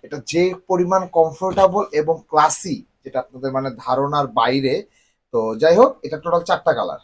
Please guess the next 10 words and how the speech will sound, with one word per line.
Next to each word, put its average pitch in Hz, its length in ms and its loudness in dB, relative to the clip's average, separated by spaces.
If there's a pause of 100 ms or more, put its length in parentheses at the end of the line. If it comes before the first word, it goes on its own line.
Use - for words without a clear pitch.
(140)
এটা 139 200 -6
রেলসা, 147 320 0 (560)
রেলসা 135 360 2 (160)
ফেব্রিকের 147 500 0
উপর, 202 180 -2 (180)
রেলসার 135 380 0 (380)
এটাতেও - 360 4 (100)
ওয়ার্ক 139 300 4
করা 151 220 4
আছে, 151 120 -8